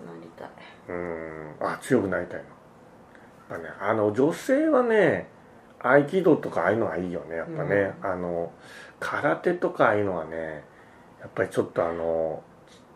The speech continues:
Speaker 2: 痛いしね。
Speaker 1: 痛い。
Speaker 2: 力がね、
Speaker 1: そう、そう。
Speaker 2: 必要とかあれだしね。
Speaker 1: 痛い、痛いのはちょっと嫌なんで。
Speaker 2: うん、ちょっとあれだからね。
Speaker 1: うん。
Speaker 2: うん、まあ、合気道も痛いっちゃ痛いんだけど。
Speaker 1: あ、ちょ-、うん。
Speaker 2: うん、まあ、何でも痛いけどね、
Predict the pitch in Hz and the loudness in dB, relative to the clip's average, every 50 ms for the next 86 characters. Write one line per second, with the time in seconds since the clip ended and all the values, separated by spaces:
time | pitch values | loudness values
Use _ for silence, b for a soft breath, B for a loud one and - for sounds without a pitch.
0 | - - - 139 110 - - 202 175 - - - - - 85 90 98 - - 202 | -20 -10 -8 -8 -4 2 4 4 4 4 2 -4 -12 -12 -12 -12 -10 -10 -10 -10
1 | 196 185 160 151 147 - - - 175 165 175 170 170 160 131 98 - 82 90 95 | -10 -10 -10 -10 -10 -8 0 2 4 4 4 2 2 0 -2 -6 -6 -8 -8 -8
2 | - - - - - - - - - - - - - - - - - - - 208 | -8 -10 -14 -18 -20 -20 -20 -20 -20 -20 -20 -20 -20 -20 -16 -16 -6 0 0 0
3 | 240 247 247 - 170 175 185 170 196 180 - 220 214 208 202 180 165 165 160 151 | 2 0 -2 -2 -2 -4 0 0 0 0 0 -2 -4 -4 -4 -6 -6 -8 -10 -10
4 | 147 147 - - - - - - - - - 156 160 - - 98 90 87 85 82 | -12 -14 -16 -18 -20 -20 -20 -20 -20 -18 -18 -18 -16 -12 -10 -8 -6 -6 -6 -8
5 | 82 - - 107 - - 90 85 87 87 87 80 - - 76 - - - 85 92 | -8 -10 -10 -12 -10 -10 -8 -8 -6 -4 -6 -6 -6 -10 -12 -12 -8 -4 -2 0
6 | 95 95 95 - - - 135 98 90 95 104 110 110 110 107 107 - 120 156 170 | 0 0 -2 -4 -10 -14 -14 -10 -8 -6 -4 2 4 6 6 6 6 6 6 6
7 | 170 247 214 220 - 123 107 110 117 - 175 185 175 175 - 104 - - 101 98 | 6 4 4 6 6 6 4 2 4 6 6 6 6 4 2 2 4 2 0 2
8 | 90 85 78 73 80 76 90 85 80 80 - - - 185 202 202 190 185 - 180 | 0 -4 -6 -8 -6 -2 -2 -2 -2 -2 -6 -8 -6 -6 -4 -6 -8 -10 -14 -16
9 | 180 - - - - 185 180 170 160 156 151 151 147 151 135 104 90 87 85 92 | -16 -16 -14 -12 -8 -8 -6 -6 -8 -8 -10 -12 -12 -10 -8 -6 -6 -4 -4 4
10 | 110 127 127 113 104 127 135 151 160 180 175 175 170 208 208 208 175 170 - 85 | 6 6 6 8 8 8 8 10 8 8 8 8 8 8 6 6 4 2 -4 -6
11 | 80 82 90 104 | -8 -10 -12 -12